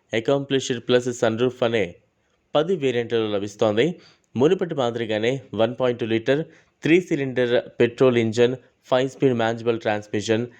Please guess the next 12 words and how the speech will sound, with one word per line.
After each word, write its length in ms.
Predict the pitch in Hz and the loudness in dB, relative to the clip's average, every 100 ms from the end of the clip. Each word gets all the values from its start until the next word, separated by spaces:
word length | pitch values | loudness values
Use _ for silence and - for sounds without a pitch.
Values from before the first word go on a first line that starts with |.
| _ 110 | _ 0
లేదా 260 | 117 117 92 - _ _ | 2 4 0 -6 _ _
ఎయిటీ 260 | 113 131 - | 0 0 -2
ఫోర్ 260 | - 123 101 | 4 4 4
బీహెచ్పీ 560 | 113 120 120 113 - 113 | 0 0 -2 -6 -2 -2
పవర్, 380 | 113 110 143 180 - _ - | 0 0 0 -2 -8 _ -4
వన్ 200 | 107 127 | -2 -2
థర్టీన్ 380 | 135 127 127 123 - | -4 -2 0 0 -2
ఎన్ఎం 240 | 107 113 113 | -4 -4 -4
టార్క్ 360 | 110 107 113 113 | 0 0 -2 -8
ఉత్పత్తి 340 | - 107 107 | -2 -2 0
చేసే 360 | 107 101 117 101 82 - _ - | 0 0 2 0 -2 -12 _ -4
ఏఎంటీతో 600 | 117 147 135 117 117 131 | 0 0 0 -4 -2 0